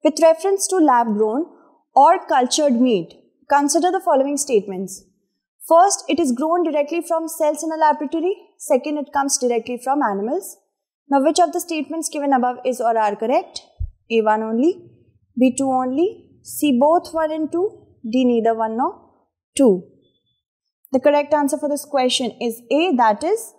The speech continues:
one only. Let's wo-, move on to the explanation. Now, the Singapore Food Agency approved this week the sale of a lab cultured meat product. And this is for the first time cultured meat has been cleared for sale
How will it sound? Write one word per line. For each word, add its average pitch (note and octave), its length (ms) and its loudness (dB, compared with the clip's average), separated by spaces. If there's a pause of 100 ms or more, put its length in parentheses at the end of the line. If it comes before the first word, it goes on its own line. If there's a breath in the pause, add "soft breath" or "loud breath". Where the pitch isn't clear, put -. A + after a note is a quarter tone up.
(460)
one B3 200 4
only. A#3+ 300 2
Let's D#4+ 260 0
wo-, C4 220 0
move B3+ 280 2
on C4 140 -2
to C4+ 100 -4
the C4 120 -2
explanation. B3+ 640 -6 (400 soft breath)
Now, E4 160 6
the F#4 100 2
Singapore G4+ 500 0 (100)
Food E4 220 4
Agency A#3 800 2
approved D#4 640 -2
this D4 300 -2
week B3 260 0
the C4+ 80 -2
sale C#4 380 -6
of C4 180 4
a D4+ 60 -2
lab A#3+ 380 0 (120)
cultured B3+ 420 0 (460)
meat B3+ 340 2 (460)
product. F#3 400 0 (360)
And C#4 160 6
this D#4+ 120 2
is F4 120 -2
for E4+ 100 -4
the E4+ 140 -2
first D#4+ 260 -2
time E4 200 -4
cultured C#4 440 0
meat C4+ 360 -2
has A3+ 240 -2
been D#4+ 180 2 (480 soft breath)
cleared C#4+ 400 4 (720)
for C#4+ 120 4
sale F#3 600 0